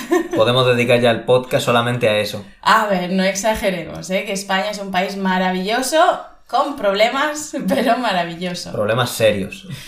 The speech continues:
Speaker 1: No exageremos, Antonio, hay que
Speaker 2: ¿Serio?
Speaker 1: vender España, hombre, que tiene
Speaker 2: Ay, España tiene ciento cincuenta y una cosas buenas, pero ciento cincuenta malas.
Speaker 1: <laughs>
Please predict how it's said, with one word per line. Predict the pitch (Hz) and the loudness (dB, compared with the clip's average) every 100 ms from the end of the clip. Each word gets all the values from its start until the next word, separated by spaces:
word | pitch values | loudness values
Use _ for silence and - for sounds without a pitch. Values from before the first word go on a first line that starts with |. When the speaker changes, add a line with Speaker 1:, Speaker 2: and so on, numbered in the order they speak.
| - - - | -18 -20 -8
Speaker 1:
No | 156 | -6
exageremos, | 170 208 196 196 190 202 196 | -4 -2 0 4 4 4 0
Antonio, | 190 190 214 220 202 | -2 4 2 4 -2
hay | 175 | -2
que | 190 - | 0 4
Speaker 2:
¿Serio? | 135 240 | 6 6
Speaker 1:
vender | 233 | 4
España, | 240 - 240 247 214 220 | 2 0 0 0 2 0
hombre, | 254 233 175 - | 0 -2 -2 -4
que | 185 | -8
tiene | 214 | -6
Speaker 2:
Ay, | 226 - | -6 -8
España | - 104 113 120 | -10 -4 -2 0
tiene | 131 104 95 - _ - | -2 -2 -8 -16 _ -4
ciento | 143 143 | 0 0
cincuenta | 147 143 143 143 | -2 0 2 4
y | 139 | 4
una | 139 135 | 4 2
cosas | 135 131 123 | 2 2 4
buenas, | 143 165 185 | 2 4 4
pero | 143 120 | 4 4
ciento | 135 147 | 4 4
cincuenta | 143 127 139 147 139 | 4 2 2 4 2
malas. | 120 123 - | 2 2 2
Speaker 1:
<laughs> | - | 2